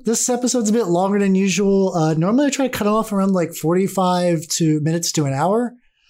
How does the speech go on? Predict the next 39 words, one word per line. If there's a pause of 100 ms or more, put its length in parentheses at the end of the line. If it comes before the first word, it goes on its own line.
(360)
Uh,
but
this,
this
is
a
lot
happened
this
session.
Honestly,
there
wasn't
a
good
s-,
time
to
stop,
so
I
just
sort
of
just
let
the
magic
keep
running. (680)
Uh,
this
is
the
end
of
session
eight,
so